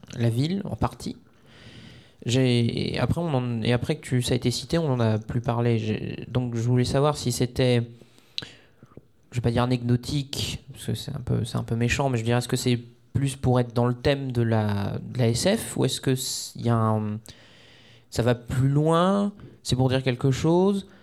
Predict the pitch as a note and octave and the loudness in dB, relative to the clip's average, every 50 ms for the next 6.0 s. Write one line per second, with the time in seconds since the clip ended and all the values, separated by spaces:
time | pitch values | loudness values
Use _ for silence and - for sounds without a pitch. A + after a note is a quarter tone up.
0 | - _ _ _ _ - - C3 C3 B2+ B2+ B2+ B2 B2 A#2+ A#2+ A#2+ A#2+ A#2+ A#2+ | -20 _ _ _ _ 0 2 2 4 4 4 4 4 4 4 4 4 4 2 0
1 | A#2+ C3 C#3 B2+ - - - - B2 A#2+ A#2 A2+ - - C3 C3+ C#3 C#3+ D#3 D#3 | -2 0 0 0 0 0 -2 -2 0 0 2 2 2 2 2 4 4 4 4 2
2 | D#3 D3+ C#3+ C#3 C3 - B2+ A#2+ B2 C3+ C3 - - - - A#2+ A#2 A#2 A2+ A2+ | 2 2 2 2 2 2 0 0 0 0 -2 -2 -2 -2 0 0 2 2 2 0
3 | A2+ - C3 C3 - - D#3+ E3 E3+ F3+ E3 - - B2+ B2+ - - A#2+ A#2 A2+ | 2 0 -2 -2 -2 -2 0 0 0 -2 -4 -2 -2 -2 -2 -2 0 0 2 2
4 | A2 G#2+ A2 A#2+ B2+ - - B2 B2+ - C3 A#2+ D3+ D#3 - B2+ A#2+ A2 - C3 | 2 0 0 -4 -6 -8 -10 -10 -6 -4 -2 0 0 0 -2 -2 -6 -2 0 0
5 | C3+ C3+ C3 D3+ D#3+ - - B2 A#2 - - - A#2+ A2+ - - - - - | 2 2 2 2 0 0 0 0 0 0 0 0 0 -2 -2 -6 -16 -16 -18